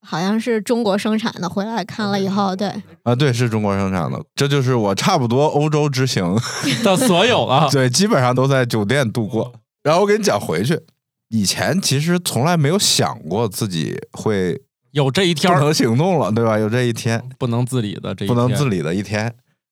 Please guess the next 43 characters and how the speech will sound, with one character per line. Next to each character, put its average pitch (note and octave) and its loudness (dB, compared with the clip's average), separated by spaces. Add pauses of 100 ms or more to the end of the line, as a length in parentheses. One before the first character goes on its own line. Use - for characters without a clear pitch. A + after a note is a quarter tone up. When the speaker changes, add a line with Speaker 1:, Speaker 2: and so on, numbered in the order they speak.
(200)
Speaker 2:
实 - 0
际 F#3+ 2
上， D3 4
所 A2 0
有 D#3+ 2
的 F#2+ 0
机 G2+ -2
场 - -8 (840)
的 F#2+ 0
这 A2 0
些 G#2 0
行 F#2 0
动 B2+ 2
不 F2+ -2
便 C3+ 2
的 F2+ 0
人， G1+ -4 (200)
不 G2 -10
管 G2 0
你 - -2
受 G2+ -2
伤 F#2+ 0
了， F#2+ 0
还 F2 0
是 F#2+ 0
老 F#2 0
年 D#2+ -2
人， D#2 0
还 D#2+ -2
是 D#2+ -2
什 D#2 -4
么 D2 -4
的， C2+ -8 (300)
都 B2+ 2
有 E2 -2
一 B2+ -2
整 F#2 -2
套 G#2 -2
的 D#2+ -2
辅 - -4
助 D#2 -4 (140)
系 - -4
统。 C2+ -6